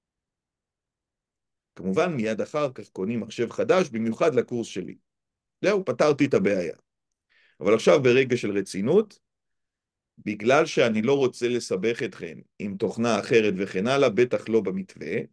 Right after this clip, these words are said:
אז, וקבל ותגיד לי אם אתה מסוגל לעשות את זה, כי אם לא, אני אעזור לך גם בזה. אני רוצה שתייצר סרטון של צילום מסך, מצידי צלם את עצמך עם האייפון,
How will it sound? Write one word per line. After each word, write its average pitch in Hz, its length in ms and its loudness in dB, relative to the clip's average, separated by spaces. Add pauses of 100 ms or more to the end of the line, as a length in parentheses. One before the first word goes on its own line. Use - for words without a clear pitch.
(680)
אז, 160 460 0 (180)
וקבל 107 520 2
ותגיד 117 340 -2
לי 131 60 -4
אם 131 60 -4
אתה 123 100 -6
מסוגל 110 340 0
לעשות 113 400 2
את 143 100 -2
זה, 104 140 -2
כי 98 160 -4
אם 107 80 -4
לא, 107 140 0
אני 98 160 -6
אעזור 101 220 -6
לך 101 220 -6
גם 98 180 -2
בזה. 160 340 -2 (1900)
אני 120 240 0
רוצה 135 380 2
שתייצר 101 920 0 (960)
סרטון 104 920 2 (320)
של 104 280 -4
צילום 117 420 0
מסך, 98 500 -2
מצידי 104 360 -4
צלם 123 280 0
את 120 80 -6
עצמך 104 320 -4
עם 98 200 0
האייפון, 117 720 2